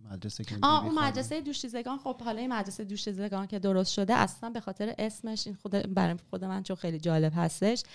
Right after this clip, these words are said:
Speaker 2: اه، روحانیون خیلی به اسمش، اه، گیر دادن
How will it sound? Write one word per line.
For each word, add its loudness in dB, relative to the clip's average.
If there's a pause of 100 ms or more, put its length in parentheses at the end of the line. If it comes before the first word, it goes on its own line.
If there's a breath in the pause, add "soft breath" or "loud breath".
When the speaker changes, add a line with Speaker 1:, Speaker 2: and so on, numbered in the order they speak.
(300 loud breath)
Speaker 2:
اه، 8
روحانیون 2
خیلی -4
به -2
اسمش، -2
اه، 4 (340)
گیر 6
دادن 0